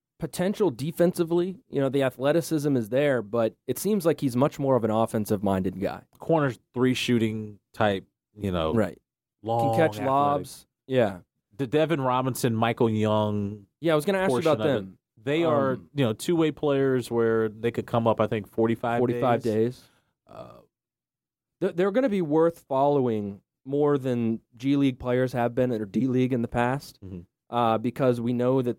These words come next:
Speaker 1: there's a chance we'll see them under these new two-way deals. But, um, how much do you think we see those guys?
Speaker 2: Again, I think of, of the, of all five of 'em, the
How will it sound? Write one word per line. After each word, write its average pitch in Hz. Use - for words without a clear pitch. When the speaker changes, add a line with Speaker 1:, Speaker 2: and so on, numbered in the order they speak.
Speaker 1:
there's 113
a 110
chance 120
we'll 113
see 120
them 127
under 110
these 104
new 120
two-way 113
deals. 117
But, 110
um, 110
how 214
much 254
do 175
you 156
think 147
we 123
see 117
those 95
guys? -
Speaker 2:
Again, 139
I 117
think -
of, -
of 123
the, 117
of 117
all 139
five 156
of 185
'em, 214
the 123